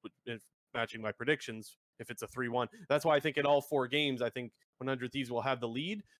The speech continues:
but their macro has been pretty lackluster, and they, their ability to force fights around Dragon, uh, with their, on their terms and with their vision is where they've struggled, and that's why I think they're gonna throw one,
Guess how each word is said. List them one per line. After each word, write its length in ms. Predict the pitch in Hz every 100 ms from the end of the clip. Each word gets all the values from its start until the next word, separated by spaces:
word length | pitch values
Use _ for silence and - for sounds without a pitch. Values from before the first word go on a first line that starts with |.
| -
but 100 | 151
their 120 | 151
macro 420 | 139 147 165 196
has 140 | 175 143
been 180 | 147 135
pretty 280 | 175 175 156
lackluster, 600 | 139 151 170 170 190 180
and 260 | 135 127
they, 200 | 131 107 - _ -
their 120 | 147
ability 400 | 135 156 180 190
to 80 | 156
force 340 | - 156 160
fights 300 | - 147 151
around 260 | 139 135 131
Dragon, 480 | 123 127 143 160 165 _ _ _
uh, 240 | 123 117 107 131
with 180 | 135 113
their, 380 | 139 156 170
on 140 | 143 139
their 200 | 151 170
terms 440 | - 160 190 175
and 120 | 143
with 160 | 131 131
their 200 | 139 151
vision 320 | 135 143 202
is 140 | 156 117
where 180 | 131 135
they've 160 | 127
struggled, 400 | - 139 151 180
and 100 | 131
that's 160 | 123 123
why 120 | 131
I 40 |
think 160 | 127 127
they're 100 | 123
gonna 180 | 117 107
throw 220 | - 135
one, 240 | 147 175